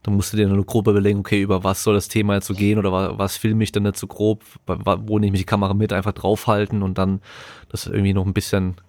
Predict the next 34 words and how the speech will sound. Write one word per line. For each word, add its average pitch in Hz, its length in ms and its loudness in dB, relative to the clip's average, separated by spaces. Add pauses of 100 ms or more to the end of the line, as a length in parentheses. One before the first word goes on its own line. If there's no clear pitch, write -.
gescheit 101 320 -2
zusammenschneiden, 101 680 -2
dann 95 220 -2 (120)
hast - 280 -4
du 92 40 -4
relativ 101 360 -2
einfach 101 340 -4
ein 98 120 -2
Video. 107 340 0 (580)
Aber 101 200 0
sobald 95 260 -2
es - 60 -6
halt 101 80 0
darum 101 180 0
geht, 101 180 0
dann 92 100 -2
Inhalte, 104 560 0 (680)
gute 127 220 2
Inhalte, 107 480 0
recherchierte 113 360 0
Inhalte 117 280 0
zu 107 100 -6
bringen, 107 300 0
dann 98 260 0 (480)
wird's 120 180 4
schon 120 120 2
schwerer, 117 480 2 (280)
dann, 98 340 -2 (420)
das - 160 -10
dauert 107 240 0
einfach, 92 420 -4 (220)
ja, 95 240 0 (100)
und, 104 300 -4
äh, 98 260 0